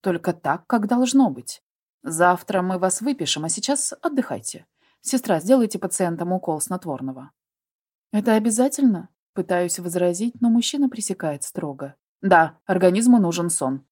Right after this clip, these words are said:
Сестра, пожалуйста, укол», говорит он с легким нажимом. Женщина суетится. Время третий час ночи, доктор занят только нами, раздражен и устал.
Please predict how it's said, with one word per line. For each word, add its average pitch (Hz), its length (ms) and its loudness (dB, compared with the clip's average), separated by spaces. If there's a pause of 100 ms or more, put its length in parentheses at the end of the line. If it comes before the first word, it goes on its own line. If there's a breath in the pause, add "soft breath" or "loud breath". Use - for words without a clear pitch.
Сестра, 170 280 -2
пожалуйста, 165 420 0
укол», 208 440 2 (160)
говорит 151 420 -8
он 196 100 -4
с - 100 -8
легким 156 400 -8
нажимом. 139 540 -4 (440)
Женщина 208 600 -2
суетится. - 920 -6 (320)
Время 208 400 0
третий 180 340 -2
час 170 320 -4
ночи, 156 380 -6
доктор 208 440 -6
занят 160 400 -8
только 165 320 -10
нами, 170 380 -6
раздражен 160 680 -8
и 180 40 -8
устал. 160 520 -10